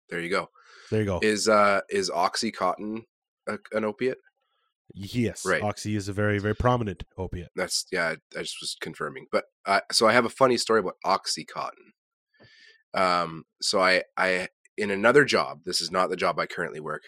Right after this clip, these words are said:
Speaker 1: as disclaimer, um, I had a coworker,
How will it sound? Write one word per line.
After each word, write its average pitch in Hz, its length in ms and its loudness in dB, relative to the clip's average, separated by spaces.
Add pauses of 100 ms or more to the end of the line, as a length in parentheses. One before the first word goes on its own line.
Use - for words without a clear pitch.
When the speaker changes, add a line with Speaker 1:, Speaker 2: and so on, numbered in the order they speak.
(160)
Speaker 1:
as 78 180 -10
disclaimer, 78 600 -6 (580)
um, 85 500 0 (180)
I 101 60 -2
had 104 140 6
a 95 40 2
coworker, 92 680 4